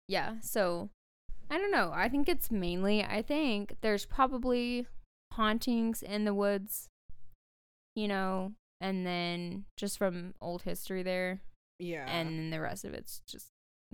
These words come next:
Speaker 1: garbage.
Speaker 2: Just urban legends. Just
Speaker 1: Yeah.
Speaker 2: stuff to spook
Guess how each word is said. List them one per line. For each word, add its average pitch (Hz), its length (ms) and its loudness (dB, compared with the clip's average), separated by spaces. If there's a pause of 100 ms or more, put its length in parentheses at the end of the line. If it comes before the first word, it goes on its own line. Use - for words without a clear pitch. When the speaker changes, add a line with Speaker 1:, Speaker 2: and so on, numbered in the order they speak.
(140)
Speaker 1:
garbage. - 440 -6 (880)
Speaker 2:
Just - 260 0
urban 160 300 2
legends. 135 640 -6
Just 190 180 -4
Speaker 1:
Yeah. 233 200 2 (260)
Speaker 2:
stuff - 360 -2
to 165 100 0
spook - 300 2